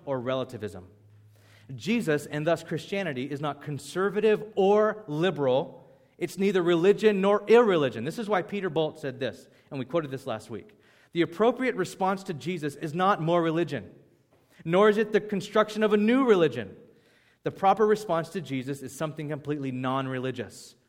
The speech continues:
It's faith." You can't put Jesus in any category.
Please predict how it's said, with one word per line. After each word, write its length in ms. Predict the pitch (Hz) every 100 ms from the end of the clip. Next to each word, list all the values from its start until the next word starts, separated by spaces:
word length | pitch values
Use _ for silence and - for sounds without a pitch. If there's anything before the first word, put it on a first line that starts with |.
| _ _ _
It's 160 | - -
faith." 500 | - _ 120 90 - _ _ _ _ _ _ _ _ _ _ _ _ _ _ _ _ _ _ _ _ _ _ _ _ _ -
You 80 |
can't 260 | 131 190 196
put 180 | 214 156
Jesus 340 | 143 139 135
in 140 | 135 120
any 180 | 127
category. 520 | 127 120 104 98 90